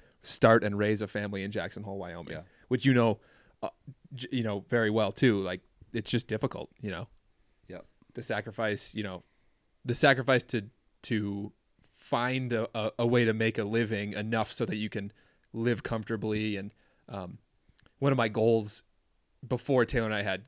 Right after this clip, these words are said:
Speaker 1: ki-, have kids is to own, own the place that I have my first kid in, because I didn't want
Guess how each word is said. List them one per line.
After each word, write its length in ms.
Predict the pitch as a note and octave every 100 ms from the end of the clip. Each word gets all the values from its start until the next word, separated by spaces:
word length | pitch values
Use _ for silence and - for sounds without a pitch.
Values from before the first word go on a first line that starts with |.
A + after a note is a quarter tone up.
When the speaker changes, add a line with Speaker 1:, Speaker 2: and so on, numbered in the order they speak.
| _ -
Speaker 1:
ki-, 120 | -
have 200 | B2 G#2+
kids 280 | - F#3+ A#2+
is 220 | A2 - _ _ _ _ _ -
to 340 | C3+ A2+ G#2 _ -
own, 300 | C#3+ C#3+ C#3 - -
own 180 | D3+ D#3+
the 80 | C3
place 260 | B2+ A#2
that 100 | A#2+
I 60 | A2+
have 160 | A2+
my 120 | G#2+ G#2
first 240 | G#2 -
kid 160 | G#2+ -
in, 120 | F#2
because 240 | G#2+ A#2
I 100 | A#2 B2
didn't 160 | C3
want 300 | A#2+ A2+ A2